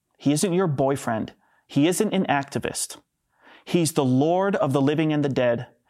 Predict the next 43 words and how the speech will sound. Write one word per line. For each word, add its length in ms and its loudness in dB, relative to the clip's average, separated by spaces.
and 140 0
he 160 2
is 140 0
Lord 260 2
now, 520 2
not 240 4
at 80 -4
the 100 0
end 140 0
of 80 -6
time, 380 -2
on 180 4
his 220 2
robe 440 2
are 120 4
written 320 0
King 300 -2
of 100 -6
Kings 360 -2
and 140 0
Lord 160 0
of 120 -2
Lords, 480 -2
the 80 0
Son 300 2
of 120 0
God, 320 4
creator 420 2
of 120 0
heaven 260 0
and 120 0
earth. 260 -4
All 340 2
authority 440 0
in 80 0
heaven 280 0
and 120 0
earth 160 -2
has 160 -4
been 280 0
given 280 0
to 120 -2
him. 300 -6